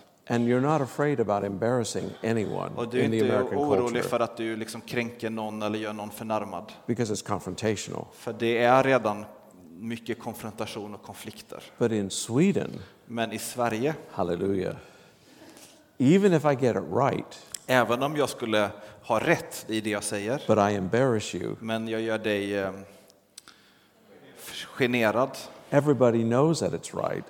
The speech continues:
Speaker 2: Alla och alla andra vet att det är rätt.
Speaker 1: But because I embarrassed you, they are all gonna wanna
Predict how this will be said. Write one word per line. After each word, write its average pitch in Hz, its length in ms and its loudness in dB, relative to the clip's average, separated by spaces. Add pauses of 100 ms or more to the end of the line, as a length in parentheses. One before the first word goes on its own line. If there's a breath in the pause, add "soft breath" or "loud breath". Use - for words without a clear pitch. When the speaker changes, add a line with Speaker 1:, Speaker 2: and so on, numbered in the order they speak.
(120)
Speaker 2:
Alla 117 560 6
och 120 160 4
alla 120 160 8
andra 117 240 6
vet 127 380 0
att 113 140 -4
det 98 140 -4
är 87 420 -4
rätt. 135 380 -6
Speaker 1:
But 110 120 0
because 107 400 0
I 123 40 0
embarrassed 117 540 0
you, 101 120 -6 (140)
they 120 180 0
are 87 80 -6
all 98 220 -4
gonna 92 180 -4
wanna 85 260 -6